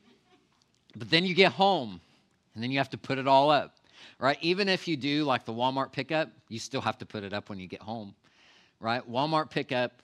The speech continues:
as far as I know in this area, if there is, like, we need to pay them some more. But, uh, they don't go into your home and put all the groceries up for you. You still have to do that. Now, I,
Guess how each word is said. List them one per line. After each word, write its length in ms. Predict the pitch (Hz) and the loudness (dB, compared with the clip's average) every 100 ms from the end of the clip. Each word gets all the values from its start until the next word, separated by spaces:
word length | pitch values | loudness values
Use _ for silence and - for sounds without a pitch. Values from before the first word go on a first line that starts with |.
| _ - | _ -16
as 120 | - | -14
far 220 | - 135 143 | -6 -2 -2
as 140 | 139 | -2
I 80 | 135 | -4
know 260 | 135 127 | -4 -4
in 80 | 113 | -4
this 220 | 127 143 | -4 -4
area, 420 | 113 101 101 113 117 | -4 -4 -4 -8 -8
if 140 | 117 - | -12 -10
there 140 | 120 | -8
is, 360 | 151 147 117 104 | -2 -2 -2 -4
like, 160 | 95 - | -6 -6
we 80 | 113 | -8
need 180 | 120 107 | -8 -10
to 60 | |
pay 220 | - 123 | -8 -8
them 200 | 113 113 | -8 -12
some 180 | 104 117 | -12 -12
more. 240 | 127 120 - - - _ | -10 -12 -14 -20 -20 _
But, 240 | 131 123 - - - _ _ | -2 -2 -4 -16 -20 _ _
uh, 220 | 123 120 120 _ - | -2 -2 -2 _ -2
they 100 | 143 | 0
don't 140 | 165 | 0
go 200 | 151 156 | 2 2
into 220 | 156 - 147 | 0 -4 -6
your 80 | |
home 420 | 135 - 147 143 131 | -4 0 0 0 -2
and 140 | 113 | -8
put 160 | - 143 | -2 2
all 240 | 143 143 | 4 2
the 100 | 127 | 0
groceries 480 | 120 127 - 110 113 | -4 -4 -4 -6 -6
up 140 | 113 | -6
for 260 | - 151 117 | -6 -6 -4
you. 140 | 92 | -6
You 160 | 98 117 | -10 -10
still 420 | - - 135 135 | -10 -6 -4 -4
have 320 | 113 117 113 - | -2 -2 -2 -6
to 60 | |
do 160 | 113 135 | -8 -6
that. 200 | 87 78 | -6 -6
Now, 120 | 117 | -2
I, 120 | 117 | -2